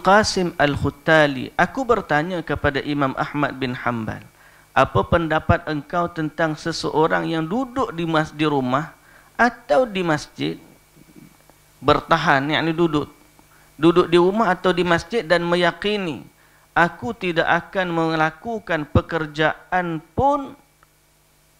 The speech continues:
sehingga rezeki, aku tidak akan buat, buat satu pekerjaan apa pun sehingga rezeki itu datang kepada aku.'" Ha, dia kata gitu. Dia duduk rumah je,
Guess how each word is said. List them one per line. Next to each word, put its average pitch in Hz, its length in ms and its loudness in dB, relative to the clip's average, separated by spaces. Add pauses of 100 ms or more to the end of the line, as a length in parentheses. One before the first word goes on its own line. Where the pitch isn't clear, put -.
sehingga 160 560 0
rezeki, 170 560 -2
aku 156 240 -4
tidak 160 360 -2
akan 160 200 -2
buat, 165 240 0
buat 165 240 0
satu 170 400 -6
pekerjaan 165 640 -2
apa 240 560 2
pun 185 240 -2 (480)
sehingga 165 560 0
rezeki 165 480 -2
itu 175 160 -2
datang 143 400 -2
kepada 117 400 -4
aku.'" - 240 -16 (1120)
Ha, 127 160 0
dia 151 80 2
kata 165 240 2
gitu. 156 240 0 (960)
Dia 180 80 2
duduk 254 240 4
rumah 285 240 6
je, 139 180 2